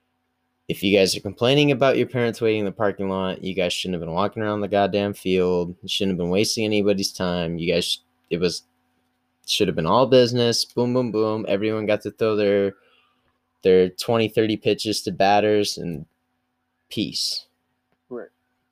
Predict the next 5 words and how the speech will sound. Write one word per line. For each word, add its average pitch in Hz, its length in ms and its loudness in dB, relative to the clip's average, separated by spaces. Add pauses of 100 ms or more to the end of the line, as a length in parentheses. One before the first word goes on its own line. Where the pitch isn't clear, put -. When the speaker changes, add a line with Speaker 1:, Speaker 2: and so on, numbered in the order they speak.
Speaker 1:
Two-hour 120 400 4
practice, 98 800 -2 (260)
set - 300 -2
in 104 60 -6
stone. 85 580 -6